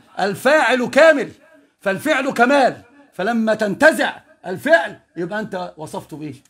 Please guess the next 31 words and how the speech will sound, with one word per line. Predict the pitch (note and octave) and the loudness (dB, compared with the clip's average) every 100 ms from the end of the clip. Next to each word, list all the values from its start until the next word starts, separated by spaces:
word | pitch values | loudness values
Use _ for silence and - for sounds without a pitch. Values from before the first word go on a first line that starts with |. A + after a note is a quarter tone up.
| _ _ _ _ | _ _ _ _
بالنقص. | D3+ G3 - - - _ _ | -8 -8 -10 -20 -20 _ _
لزوم، | D3 F#3+ D#4+ F4 G#3 | -2 2 4 4 0
بالتلازم. | - E3+ A#3+ D4 C4+ F#3 | -6 -2 4 4 4 0
طبعًا | G#3+ | -4
احنا | A3+ B3+ | -4 -4
أصلًا | A#3+ B3+ | -4 -2
لا | C#4 | -2
نلزمهم | A#3+ A#3 C4+ A3+ | -4 -6 -6 -2
إلا | B3 A#3+ G#3 - _ - | 0 2 0 -4 _ -4
بما | F3+ G3 G3 | 0 0 0
حتى | G3+ G3+ F#3 | -2 -2 -2
يتعلموا | F3 D#3 G#3 B3+ F3 - - _ | 0 0 2 0 -2 -8 -20 _
هذا، | E3 G3+ G3 D#3 - _ | 0 2 2 0 -8 _
هذا | F#3+ G#3+ | 2 2
الباب. | F#3+ G3+ E3 | 2 0 2
لكن | G3+ A3 G#3+ | -2 -2 -4
المقاتلة، | G#3 G3 G3 B3+ C#4+ D3+ - | -4 -2 2 2 2 -2 -4
ابن | F#3 F#3 E3 | -6 -6 -8
تيمية، | D#3+ F#3+ G3 F3 _ - | -8 -8 -10 -12 _ -10
المقاتلة | E3+ D3+ C3+ C#3+ D#3+ D#3 | -10 -10 -10 -10 -6 -6
كانت | C3+ D#3 C#3+ A#2+ | -4 -4 -4 -4
عظيمة، | B2+ A#2 A2+ - _ | -4 -6 -10 -18 _
حتى | A#2 A2+ D#3 | -2 0 0
دخل | D3 D3+ | 0 0
المحروسة | C#3 B2+ B2+ G#3+ G#3+ F#3+ - _ - | -2 -2 -4 -2 -2 -4 -6 _ -6
ونزل | C#3+ F3+ D#3 D3 | -4 -2 -2 -2
إلى | C#3+ | -4
مصرنا | C#3 F3 F3+ | -4 -2 -2
الجميلة، | C3+ D#3 A#3+ C4 A#3 - - - | -2 0 2 4 2 -2 -18 -12
ولكنهم | C3+ D#3 D3+ D#3 D#3 D#3 D#3 - - | -6 -4 -4 -4 -2 -4 -8 -20 -10
الوشاية، | C#3+ D3+ D3+ E3+ D#3+ A#2+ | -6 -4 0 0 0 -2